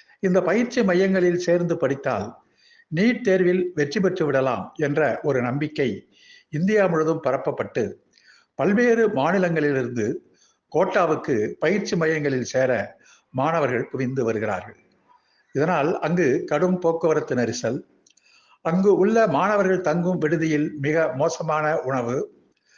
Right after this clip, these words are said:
மாணவர்களுக்கு தரப்படுகின்ற பயிற்சியில் மன அழுத்தம். இதன் காரணமாக கடந்த எட்டு ஆண்டுகளில் இந்த கோட்டா பயிற்சி மையங்களில் நீட் தேர்வுக்கு பயிற்சிக்கு வந்த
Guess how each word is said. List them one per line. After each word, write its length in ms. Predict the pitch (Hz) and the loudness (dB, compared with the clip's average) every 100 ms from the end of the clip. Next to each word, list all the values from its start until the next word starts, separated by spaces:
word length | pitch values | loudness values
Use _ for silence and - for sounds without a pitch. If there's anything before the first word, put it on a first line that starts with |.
| _ _ _ | _ _ _
மாணவர்களுக்கு 840 | 139 180 220 220 196 180 190 190 190 | -2 0 2 4 4 2 2 2 2
தரப்படுகின்ற 680 | 165 180 175 170 160 156 | 0 0 0 0 0 -2
பயிற்சியில் 640 | 135 160 170 160 156 143 - | 0 -2 -2 -2 0 0 -2
மன 260 | 123 135 160 | -4 -2 -2
அழுத்தம். 640 | 123 135 135 - 117 175 - _ _ - - - | 0 -2 -2 -4 -4 -6 -14 _ _ -20 -18 -4
இதன் 260 | 147 160 | 0 0
காரணமாக 800 | 143 180 185 160 135 - 110 107 - _ _ _ - | 0 0 0 0 0 0 -2 -4 -16 _ _ _ -8
கடந்த 340 | 156 190 180 | -2 0 2
எட்டு 320 | 151 160 - 208 | 2 0 2 2
ஆண்டுகளில் 600 | 170 170 151 143 - - _ _ _ _ | 2 2 0 -2 -4 -12 _ _ _ _
இந்த 280 | 185 180 180 | -2 2 2
கோட்டா 460 | 175 214 180 220 214 | 2 0 2 0 2
பயிற்சி 460 | 160 185 180 190 | 2 0 2 0
மையங்களில் 600 | 156 165 170 156 151 151 135 | 2 0 0 0 0 0 0
நீட் 300 | 202 202 180 | 0 0 2
தேர்வுக்கு 460 | 165 165 165 147 | 2 0 0 -2
பயிற்சிக்கு 520 | 147 147 170 - - 143 | 0 0 0 -4 -2 -2
வந்த 460 | 139 135 110 - | 0 0 -2 -6